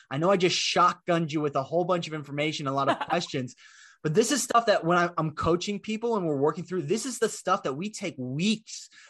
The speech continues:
Speaker 1: to start to dissect and work through, because a lot of times we've never actually thought about how do I create a life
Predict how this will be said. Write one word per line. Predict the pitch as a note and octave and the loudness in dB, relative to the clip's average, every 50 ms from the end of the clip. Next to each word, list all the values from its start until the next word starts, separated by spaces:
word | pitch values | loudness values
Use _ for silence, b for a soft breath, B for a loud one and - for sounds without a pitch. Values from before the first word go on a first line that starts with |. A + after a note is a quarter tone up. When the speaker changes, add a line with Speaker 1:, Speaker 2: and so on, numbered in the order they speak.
| B - | B -6
Speaker 1:
to | F3+ | -4
start | E3 - - E3+ D#3+ D#3 - | -4 0 2 2 2 2 0
to | D3+ | 0
dissect | C3+ C#3+ C3+ C#3 C3 - - - - E3 F3 F#3+ F#3 - | 2 2 2 2 2 -2 -4 -2 0 0 0 0 -2 -2
and | C#3 C#3 C3 C3 | -4 -4 -2 0
work | C#3+ F3+ A3 G#3+ G#3+ | 2 2 2 2 0
through, | - - D3+ C3+ C3 | -6 -6 -4 -4 -4
because | B2+ C#3+ C#3+ D3 D#3+ D3 C#3 - b b b b b b - | -4 -8 -6 -2 -2 -2 -2 -4 b b b b b b -6
a | C3+ | -2
lot | D3 D#3+ F#3+ A3 | 0 0 0 0
of | G#3+ | 0
times | G#3 E3+ D#3+ D3+ C#3 B2+ | -2 -4 -6 -6 -6 -6
we've | C3+ D3+ C3 | -8 -8 -6
never | C#3+ C#3+ C#3 C#3 C#3+ C#3+ D3 C#3+ - - | -4 -2 0 0 2 2 2 0 0 0
actually | A#2+ A#2 - - - B2 A#2+ - _ - | -4 -4 -4 -6 -10 -10 -10 -10 _ -4
thought | A#2 A#2 A#2 A#2+ | -2 -2 0 -2
about | A2+ A2+ A2+ A2 - | 0 0 0 0 -2
how | - - - - B2 B2 A#2+ B2 C3 | -4 -10 -2 2 4 4 6 4 2
do | C3 B2+ C3+ C3 | 0 0 -2 -2
I | |
create | B2+ - - - B2 B2 B2 A#2 | -2 -4 -8 -8 -6 -6 -6 -6
a | - A#2 | -6 -6
life | A#2 A2+ A#2+ A#2+ A#2+ A#2 A2 - - | -4 -2 0 0 0 0 -2 -6 -12